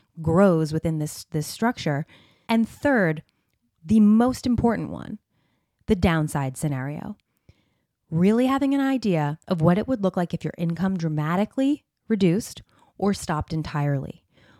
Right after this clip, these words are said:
What would that look like for your cash outflows that need to leave your business no matter what? What would it look like in terms of you being able to make quick changes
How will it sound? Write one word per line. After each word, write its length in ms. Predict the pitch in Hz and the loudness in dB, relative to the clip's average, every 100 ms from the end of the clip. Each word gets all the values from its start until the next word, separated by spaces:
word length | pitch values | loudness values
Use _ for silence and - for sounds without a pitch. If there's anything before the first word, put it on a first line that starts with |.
| _ | _
What 180 | - 156 | 0 2
would 120 | 208 | 4
that 200 | 226 226 | 2 2
look 200 | 208 - | 0 2
like 240 | 202 190 - | 0 0 -2
for 120 | 180 | -2
your 140 | 156 | -2
cash 420 | 147 - 175 175 | -2 -4 -4 -8
outflows 560 | - 170 165 - 185 190 | -6 -6 -6 -4 -4 -4
that 120 | 160 | -6
need 380 | 160 160 180 202 | -4 0 0 2
to 120 | 214 | 2
leave 160 | 190 170 | 2 2
your 80 | 165 | 2
business 340 | 156 156 151 | 2 0 0
no 60 | 156 | 0
matter 220 | 143 143 | 0 -2
what? 300 | 143 180 - _ _ _ _ _ _ _ - | 0 0 0 _ _ _ _ _ _ _ 0
What 180 | 185 | 2
would 100 | 220 | 2
it 100 | 226 | 0
look 240 | - 202 - | 0 -2 0
like 380 | 214 220 - - | -2 -2 -6 -8
in 140 | 208 196 | -2 0
terms 320 | - 185 165 | 2 0 0
of 140 | 156 | -2
you 340 | 160 160 185 196 | 0 4 6 6
being 300 | 180 180 165 | 4 2 2
able 240 | 160 165 | 0 -2
to 220 | 160 - | -4 -4
make 240 | 156 - - _ | -4 -4 -8 _
quick 260 | - 262 - | 0 0 0
changes 640 | - 214 202 214 247 - | -2 0 2 0 -2 -4